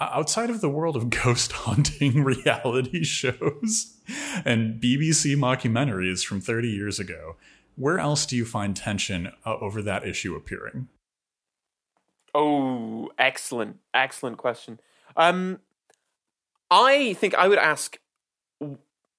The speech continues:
Speaker 2: what other people think about why ghost hunting shows are so popular, and secondly, what makes found footage so effective? Are we onto something when we talk about how, um, it,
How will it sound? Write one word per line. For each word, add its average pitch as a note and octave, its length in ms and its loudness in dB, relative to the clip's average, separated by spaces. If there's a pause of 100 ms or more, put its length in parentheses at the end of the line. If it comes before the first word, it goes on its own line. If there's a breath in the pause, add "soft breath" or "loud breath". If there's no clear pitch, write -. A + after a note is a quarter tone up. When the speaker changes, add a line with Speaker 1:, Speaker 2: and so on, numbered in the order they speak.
(240)
Speaker 2:
what F3+ 360 4
other G#3 180 2
people F3+ 260 -4
think G3 200 0
about A2 400 0 (240)
why D3 520 2
ghost C3+ 320 2
hunting B2+ 240 -4
shows B2 260 0
are A2+ 40 -10
so A#2 160 0
popular, F3+ 480 -2 (460)
and C#3+ 140 -4
secondly, D#3 800 -2 (440)
what D3 240 4
makes D#3+ 340 -2
found C3+ 240 2
footage C3 340 0
so A#2 180 2
effective? - 600 -2
Are D3 120 6
we E3 140 0
onto D#3+ 360 0
something C#3 420 -2
when A2+ 120 -4
we A#2 60 -4
talk A#2 240 -8
about - 280 -2
how, A2 420 -2 (720)
um, G#2+ 500 0 (420)
it, A#2+ 200 4